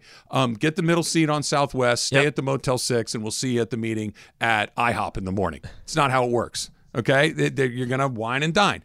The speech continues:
Speaker 2: Tell you who
Speaker 1: Say
Speaker 2: can't run an ihop.
Speaker 1: <laughs> Leave Jerry out of this.
Speaker 2: That's
Speaker 1: Um, here, here's, here's the problem that I have. And it, it, it's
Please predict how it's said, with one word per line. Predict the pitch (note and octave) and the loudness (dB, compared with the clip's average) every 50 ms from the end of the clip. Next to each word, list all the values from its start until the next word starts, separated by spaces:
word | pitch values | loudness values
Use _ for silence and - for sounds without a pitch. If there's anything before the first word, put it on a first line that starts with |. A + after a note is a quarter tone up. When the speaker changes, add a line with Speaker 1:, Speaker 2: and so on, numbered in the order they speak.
| - - - | -14 -4 2
Speaker 2:
Tell | - C3+ C#3 | 4 6 8
you | C#3 | 8
who | C#3 C#3 | 8 8
Speaker 1:
Say | |
Speaker 2:
can't | - - D3+ E3+ F3+ D#3 | 8 6 6 6 6 6
run | C3 A#2+ | 6 6
an | A2+ A2 | 6 6
ihop. | G#2+ G#2+ G#2+ G#2+ G#2+ A2 A2 - - - - - - - - - - - - - - - - - - | 6 6 6 6 6 4 4 2 -2 -6 -8 -8 -6 -6 -6 -8 -8 -10 -18 -20 -20 -18 -16 -8 -6
Speaker 1:
<laughs> | G2+ - - - C#3 - _ - - - - - - A2 - - - | -6 -6 -4 -8 -10 -10 _ -18 -20 -20 -18 -16 -16 -16 -14 -6 -2
Leave | G3+ G3+ D#3 - | 0 0 0 0
Jerry | - - - B2+ A2+ G2 | 0 0 0 0 0 2
out | F#2 F2+ E2+ | 2 0 0
of | D#2 | 0
this. | F2 F2 - - - - - - - - - - - | -4 -6 -6 -6 -8 -8 -10 -16 -20 -20 -20 -10 -2
Speaker 2:
That's | C3 C3 D3 D#3 D3 C3 A2+ G2+ - | 4 8 8 8 8 8 6 2 -4
Speaker 1:
Um, | - - - _ _ - _ _ _ _ _ _ _ _ | -10 -14 -20 _ _ -20 _ _ _ _ _ _ _ _
here, | - G3 C4 B3+ | 2 2 4 4
here's, | G#3+ A#3 D4 D4 A3 - | 4 4 4 4 2 0
here's | - G3+ A#3 A3+ | 0 0 0 0
the | D#3+ - | 0 0
problem | - D3+ A#2 G#2 G2 | 0 0 0 0 -2
that | F#2+ F2 E2 | -4 -6 -8
I | - | -8
have. | F#2+ F2 F2 - - - _ _ _ _ _ - - - - - - - - - _ _ - | -8 -10 -12 -14 -18 -20 _ _ _ _ _ -20 -20 -20 -20 -20 -20 -20 -20 -20 _ _ 2
And | D#3 D#3+ D#3 D3 C#3+ C#3 C3 - _ - | 4 4 6 4 2 0 -2 -6 _ -4
it, | E3+ E3+ F3 - | -4 -4 -2 0
it, | F3+ E3 E3+ - | 0 0 0 2
it's | - D3 D3 - - - - - - - _ | 0 0 0 0 -2 -2 -4 -6 -8 -12 _